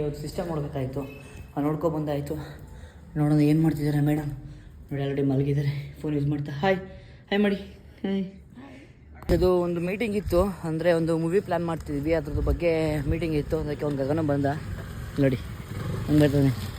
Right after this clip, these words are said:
ಅವನು ಬಂದ. ಅದೊಂದು ಮೂವಿದೊಂದು ಮೀಟಿಂಗ್ ಮುಗಿಸ್ಕೊಂಡು ನಿಮಗೆ, ಆ, ನಿಮ್ಗೆ ಸಿಗ್ತೀನಿ. Let's go,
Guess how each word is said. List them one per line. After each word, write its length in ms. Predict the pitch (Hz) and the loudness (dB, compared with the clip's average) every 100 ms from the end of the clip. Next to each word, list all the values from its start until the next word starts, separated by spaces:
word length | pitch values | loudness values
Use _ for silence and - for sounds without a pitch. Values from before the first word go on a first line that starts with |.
| - - 165 | -6 -2 2
ಅವನು 160 | 180 175 | 4 6
ಬಂದ. 120 | 170 | 8
ಅದೊಂದು 220 | 156 160 | 8 6
ಮೂವಿದೊಂದು 460 | 170 196 180 175 170 | 6 4 4 2 2
ಮೀಟಿಂಗ್ 340 | 180 214 202 | 2 6 6
ಮುಗಿಸ್ಕೊಂಡು 380 | 196 190 196 180 | 8 6 4 4
ನಿಮಗೆ, 240 | 180 175 - - - - - - 165 | 4 6 8 6 6 4 4 4 6
ಆ, 240 | 160 151 | 8 8
ನಿಮ್ಗೆ 220 | 151 170 170 | 6 4 2
ಸಿಗ್ತೀನಿ. 300 | - 165 160 | 2 2 4
Let's 140 | |
go, 60 | - | 4